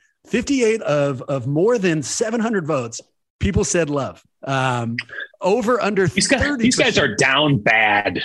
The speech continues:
Speaker 2: They're down bad.
Speaker 1: Can't believe
Speaker 2: It is
Speaker 1: it. I don't
Speaker 2: so
Speaker 1: understand
Speaker 2: laughable.
Speaker 1: it.
Speaker 2: These guys, uh, there's a term that the children's use called a simp. And, uh, it's, uh, when basically you're just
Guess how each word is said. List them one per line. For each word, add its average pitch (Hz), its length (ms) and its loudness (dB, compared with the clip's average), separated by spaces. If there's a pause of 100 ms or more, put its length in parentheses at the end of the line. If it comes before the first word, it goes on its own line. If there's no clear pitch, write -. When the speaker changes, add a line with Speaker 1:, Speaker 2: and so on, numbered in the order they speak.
(120)
Speaker 2:
They're 156 100 2
down 151 460 0
bad. 117 320 -4
Speaker 1:
Can't 466 160 0
believe 392 180 2
Speaker 2:
It 440 40 4
is 508 80 2
Speaker 1:
it. 415 40 2
I - 40 0
don't 370 100 0
Speaker 2:
so 381 60 0
Speaker 1:
understand 370 280 0 (120)
Speaker 2:
laughable. 403 80 4 (100)
Speaker 1:
it. - 40 -20 (540)
Speaker 2:
These 254 200 -4
guys, 214 380 -2
uh, 180 140 -2
there's 160 180 -2
a 151 80 -2
term 202 320 -4
that 147 140 -6
the 127 80 -6
children's 127 540 -2
use 113 180 -2
called 120 260 -4
a - 60 -4
simp. 113 340 -2 (440)
And, 110 360 -2
uh, 107 400 -2
it's, 113 340 -2
uh, 104 380 -4
when 113 340 -4
basically 110 640 -4
you're 101 260 -4
just - 320 -8